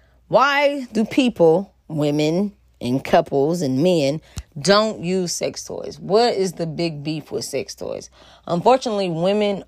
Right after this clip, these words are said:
are not them re-, their real selves most of the time. It's like sometimes people think that women are machines,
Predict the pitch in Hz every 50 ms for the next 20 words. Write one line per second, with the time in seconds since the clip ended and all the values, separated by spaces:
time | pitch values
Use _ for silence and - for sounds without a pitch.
0 | _ - 147 151 147 143 139 139 156 175 175 156 - 165 165 165 156 160 156 156
1 | 151 - - 156 156 165 156 151 147 156 160 151 147 143 - - 147 151 143 147
2 | 143 - - 139 - - - - - 131 127 - - - - - - - - -
3 | - - _ _ _ _ _ _ _ _ _ _ _ _ _ _ _ - 143 139
4 | 156 139 131 127 - - _ _ _ _ _ _ - - - 151 - 175 151 147
5 | 143 - - 147 143 147 143 - 147 147 135 139 131 131 120 - 139 143 139 131
6 | 131 131 127 - - - 123 123 120 120 113 - - - 76 101 85 76 - -
7 | 69 - - -